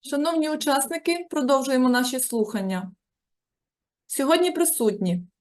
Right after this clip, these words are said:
е, організатор управління екології та п-, та природних ресурсів Волинської облдержадміністрації,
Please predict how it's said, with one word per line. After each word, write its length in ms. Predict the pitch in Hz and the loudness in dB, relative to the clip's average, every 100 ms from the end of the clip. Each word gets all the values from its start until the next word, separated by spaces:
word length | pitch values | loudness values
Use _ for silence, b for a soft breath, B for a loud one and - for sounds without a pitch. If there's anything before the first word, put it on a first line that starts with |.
| _ _ _ - | _ _ _ -4
е, 160 | 220 | -2
організатор 920 | 220 320 320 330 320 233 220 226 269 - | 2 2 2 2 0 4 4 4 0 -4
управління 500 | 262 277 277 277 269 | -4 -2 0 2 0
екології 340 | 269 277 269 | 0 -2 -2
та 100 | 247 | -4
п-, 140 | 240 233 - | -6 -10 -8
та 100 | - | -2
природних 520 | 240 269 269 269 247 254 | 0 2 2 4 2 0
ресурсів 500 | 254 262 247 254 226 | -2 -2 -4 -2 0
Волинської 460 | 247 254 254 233 | 2 2 2 0
облдержадміністрації, 1200 | 233 247 220 233 226 226 226 - 208 214 294 285 | 0 0 0 0 2 2 2 0 -2 -2 -4 -8